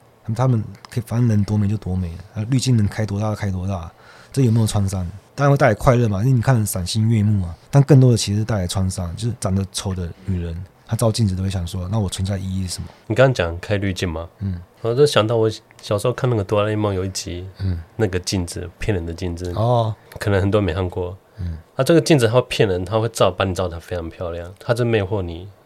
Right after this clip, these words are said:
Speaker 1: 嗯。
Speaker 2: 它只跟你强调说这个才是你真正的模样。
Speaker 1: 嗯。
Speaker 2: 可大家都信以为真，不接受真实自己的真实的模样。
Speaker 1: 嗯。
Speaker 2: 他妈的，这好神哦！现在拍照那滤镜，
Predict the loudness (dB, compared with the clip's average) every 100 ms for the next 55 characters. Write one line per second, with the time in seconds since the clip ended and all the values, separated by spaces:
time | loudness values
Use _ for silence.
0 | -20 -16 2 2 4 2 0 -2 -2 -2
1 | -4 -4 -4 -2 -6 -8 -8 -8 -8 -14
2 | _ -2 0 -2 -4 -6 -6 -8 -10 -8
3 | -6 -6 -8 -18 -6 0 2 2 0 -2
4 | -4 -6 -8 -8 -10 -14 -8 -4 -2 0
5 | 0 2 -2 -2 -6 -8 -6 -8 -6 -6
6 | -6 -8 -8 -8 -8 -10 -12 -14 -4 -4
7 | -4 -6 -2 2 4 4 4 2 2 2
8 | 0 -2 -2 -4 -8 2 6 6 4 -2
9 | 2 4 6 6 4 4 2 2 2